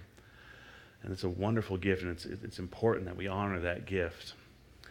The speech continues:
But it's also important to remember that we are all worshipers. We are all handcrafted worshipers of his presence.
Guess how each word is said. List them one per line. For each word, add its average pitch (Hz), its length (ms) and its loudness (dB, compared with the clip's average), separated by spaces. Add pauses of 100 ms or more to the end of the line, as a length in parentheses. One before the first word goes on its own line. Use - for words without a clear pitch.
(300)
But 104 100 -4
it's 87 120 -4
also 110 320 2
important 95 460 -2
to 95 80 -4
remember 90 380 0
that 87 120 -6
we 101 140 2
are 90 320 2 (100)
all 90 540 2 (580)
worshipers. 85 880 -2 (260)
We 98 120 -2
are 101 160 2 (100)
all 95 540 0 (880)
handcrafted 98 1080 2 (220)
worshipers - 800 -4 (260)
of 87 120 -8
his 90 240 -4
presence. - 680 -10